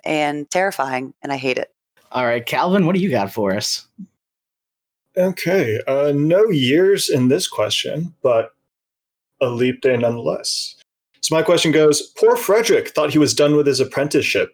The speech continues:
Speaker 3: only to realize he had another sixty-three years left due to being born on a leap day.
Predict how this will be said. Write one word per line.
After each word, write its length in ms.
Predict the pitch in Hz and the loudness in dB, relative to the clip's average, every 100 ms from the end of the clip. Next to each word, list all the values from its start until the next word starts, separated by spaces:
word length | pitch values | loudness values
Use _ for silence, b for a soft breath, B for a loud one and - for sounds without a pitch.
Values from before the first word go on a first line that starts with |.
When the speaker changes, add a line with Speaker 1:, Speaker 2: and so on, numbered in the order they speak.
| - | -2
Speaker 3:
only 220 | 151 196 | 0 2
to 80 | 170 | 2
realize 420 | 151 147 160 165 | 4 4 2 2
he 80 | 135 | 0
had 100 | 127 | 0
another 300 | 131 156 147 | 0 0 0
sixty-three 880 | - - - - 143 - 131 143 151 | 0 -2 -4 -2 -4 -2 0 0 0
years 460 | 127 131 131 104 | 0 2 2 0
left 480 | 107 131 113 - - | -2 -2 -2 -10 -8
due 120 | - 127 | -4 -2
to 80 | |
being 240 | 127 139 135 | 0 0 0
born 320 | 101 104 107 101 | 0 0 -2 -4
on 120 | 101 | -2
a 120 | 107 | 0
leap 280 | 120 196 - | 0 -2 -2
day. 240 | 131 92 | -2 -2